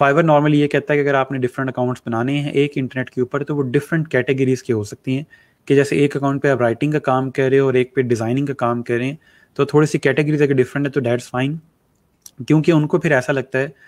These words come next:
कि इन्होंने कोई लैब क्रिएट की हुई और यहाँ पे उन्होंने प्रॉपर, अ, फार्मिंग करके और इस तरह से, अ,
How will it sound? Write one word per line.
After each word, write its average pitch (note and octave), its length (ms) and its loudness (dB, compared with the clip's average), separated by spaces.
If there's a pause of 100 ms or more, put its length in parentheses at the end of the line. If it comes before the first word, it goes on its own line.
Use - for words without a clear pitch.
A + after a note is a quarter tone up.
(280)
कि C#3+ 80 2
इन्होंने D3+ 240 2
कोई D3 120 2
लैब B2+ 220 2
क्रिएट C3+ 420 2
की C#3 120 -4
हुई C#3 140 -2
और C#3 100 2
यहाँ B2 260 -4
पे C3+ 120 -2
उन्होंने B2+ 220 -6
प्रॉपर, C3 500 -2 (480)
अ, B2 200 4
फार्मिंग C3+ 560 2
करके C3 340 2
और C3+ 120 4
इस C3 120 -2
तरह C3+ 100 -2
से, C3 260 2
अ, C3 60 -10